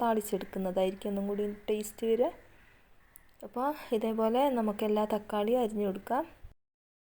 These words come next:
ഈ ഒരു കറിൻ്റെ പ്രത്യേകത എന്താണെന്ന് വെച്ചാൽ ഇതിലേക്ക് ഞാൻ പുളി ചേർക്കുന്നില്ല, അതുപോലെ തന്നെ വ-, വലിയുള്ളി ചേർക്കുന്നില്ല, ഇഞ്ചി ചേർക്കുന്നില്ല ട്ടോ. ഈ മൂന്ന് സാധനങ്ങളൊന്നും ഞാൻ ചേർക്കുന്നില്ല. എന്നാലും അടിപൊളി ടേസ്റ്റാണ്. ഇതേപോലെ ഒന്ന് ചെയ്ത് നോക്ക് ട്ടോ.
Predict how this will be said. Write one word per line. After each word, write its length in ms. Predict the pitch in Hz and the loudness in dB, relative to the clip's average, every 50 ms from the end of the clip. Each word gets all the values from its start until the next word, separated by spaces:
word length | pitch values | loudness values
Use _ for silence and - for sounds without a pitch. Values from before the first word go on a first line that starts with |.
| _ _ _ _ _ _ _ _ _ _ _ _ _ _ _ _ - | _ _ _ _ _ _ _ _ _ _ _ _ _ _ _ _ -2
ഈ 40 | 262 269 | 0 0
ഒരു 100 | 262 262 | 2 4
കറിൻ്റെ 340 | - 269 254 247 247 262 | 4 4 4 4 4 2
പ്രത്യേകത 500 | 262 - 262 247 - - 240 240 247 240 | 4 4 2 0 4 4 6 6 6 4
എന്താണെന്ന് 320 | 240 233 233 233 233 226 220 | 2 2 2 2 2 2 2
വെച്ചാൽ 160 | - - 233 | 2 2 2
ഇതിലേക്ക് 400 | 226 214 226 220 226 220 - 240 | 2 2 2 2 2 2 2 2
ഞാൻ 140 | 226 226 220 | 2 2 2
പുളി 240 | 220 - 226 214 214 | 0 0 0 0 2
ചേർക്കുന്നില്ല, 640 | 214 - 226 220 - - - 214 202 202 202 202 214 233 311 - - - - - - - - | 2 0 0 0 -2 -4 -2 -2 0 0 0 0 0 0 -2 -4 -8 -14 -18 -18 -18 -10 -6
അതുപോലെ 300 | - 208 214 226 226 220 | -4 -2 0 0 0 0
തന്നെ 260 | - 233 220 214 226 | 2 2 2 2 2
വ-, 140 | 220 220 - - | 2 0 -2 -2
വലിയുള്ളി 380 | 214 208 202 220 220 220 226 247 | -2 0 0 2 2 2 0 2
ചേർക്കുന്നില്ല, 760 | - 240 226 214 220 - - 208 202 202 196 196 214 226 - - | 2 2 2 2 0 -2 -2 0 0 0 2 2 0 0 0 0
ഇഞ്ചി 280 | - 208 202 202 202 233 | 0 0 0 0 0 0
ചേർക്കുന്നില്ല 680 | 226 220 214 208 208 - - 196 196 196 202 202 196 | 2 2 2 0 0 -2 -2 -2 0 0 0 -2 -4
ട്ടോ. 200 | 196 - 208 202 196 - - - - - - - | -4 -4 -4 -6 -6 -8 -12 -18 -18 -18 -12 -6
ഈ 80 | 247 247 | -4 -2
മൂന്ന് 260 | 254 247 247 247 254 | -2 -2 -2 -2 -2
സാധനങ്ങളൊന്നും 720 | 247 - 247 233 226 233 233 226 226 226 226 226 226 233 | -2 0 0 0 0 0 0 0 0 2 0 0 0 0
ഞാൻ 140 | 240 226 214 | 0 0 0
ചേർക്കുന്നില്ല. 640 | 214 226 208 202 208 - - 208 202 196 196 196 220 233 - - - - - - - - - | 2 2 2 2 0 -2 -2 0 0 0 2 2 0 0 -2 -4 -8 -14 -18 -20 -20 -12 -8
എന്നാലും 440 | - 214 220 226 233 233 240 254 247 | -4 -2 0 0 0 0 2 0 0
അടിപൊളി 480 | 233 226 214 214 - 220 220 226 220 226 | 0 0 -2 -2 -2 -2 0 0 0 0
ടേസ്റ്റാണ്. 640 | 220 - 226 220 208 - - - 208 202 202 220 | 2 2 2 2 2 -2 -4 -4 -2 -2 -2 -2
ഇതേപോലെ 420 | - - 220 226 220 214 220 220 226 | -4 -4 -4 -4 -2 -2 -2 -2 -2
ഒന്ന് 120 | 226 233 | -2 -2
ചെയ്ത് 380 | 226 - 233 226 226 233 226 214 | 2 4 4 4 4 4 2 0
നോക്ക് 240 | 202 196 196 - 202 | 0 -2 -2 -2 -4
ട്ടോ. 180 | 202 - 214 | -2 -2 -4